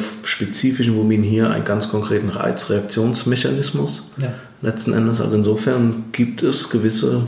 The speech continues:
Speaker 1: Parallelen, sind gewisse Parallelen letzten Endes vorhanden.
Speaker 2: Ja.
Speaker 1: Ja, dass wir einen Reiz haben, der in uns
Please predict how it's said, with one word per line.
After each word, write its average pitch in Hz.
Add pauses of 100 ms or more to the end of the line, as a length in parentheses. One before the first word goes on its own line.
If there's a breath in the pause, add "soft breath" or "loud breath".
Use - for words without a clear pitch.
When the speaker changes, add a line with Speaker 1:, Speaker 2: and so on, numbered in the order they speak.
(100)
Speaker 1:
Parallelen, 104
sind 110
gewisse 113
Parallelen 107
letzten -
Endes 107
vorhanden. 110 (380 loud breath)
Speaker 2:
Ja. 123 (480 loud breath)
Speaker 1:
Ja, 113 (180)
dass 123
wir 113
einen 101
Reiz 113
haben, 117
der 107
in 101
uns -